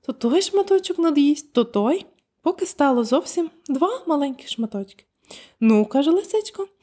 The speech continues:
оце ж ви маєте тепер, ну, вже зовсім однаковісінькі шматочки,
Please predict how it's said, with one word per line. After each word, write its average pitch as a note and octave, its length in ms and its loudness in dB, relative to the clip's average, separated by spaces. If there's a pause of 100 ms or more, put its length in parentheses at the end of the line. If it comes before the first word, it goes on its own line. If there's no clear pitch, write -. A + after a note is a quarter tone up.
(260)
оце A#3+ 440 -2
ж G#4 80 -4
ви G4+ 100 2
маєте F4+ 440 -2
тепер, D#4+ 300 0
ну, F#4 160 -2
вже G4 180 4
зовсім G4 560 2
однаковісінькі A3+ 800 0
шматочки, E4 680 -6